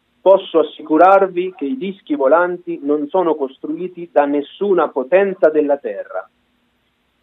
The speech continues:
Oppure, eh, Eugene Cernan, che è stato un comandante dell'Apollo diciassette, quindi un astronauta,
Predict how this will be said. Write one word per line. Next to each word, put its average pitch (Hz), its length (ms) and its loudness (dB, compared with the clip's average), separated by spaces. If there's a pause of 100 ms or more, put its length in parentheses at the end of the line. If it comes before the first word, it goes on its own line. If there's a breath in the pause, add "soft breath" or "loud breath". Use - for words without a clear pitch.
Oppure, 165 680 0
eh, 143 120 -8 (140)
Eugene 160 520 -2 (160)
Cernan, 113 680 0
che 110 160 -8
è - 60 -14
stato 127 360 -2
un 127 160 -8
comandante 131 680 -2
dell'Apollo 127 520 -4
diciassette, 123 760 -4
quindi 127 220 -10
un 113 80 -8
astronauta, 113 840 -4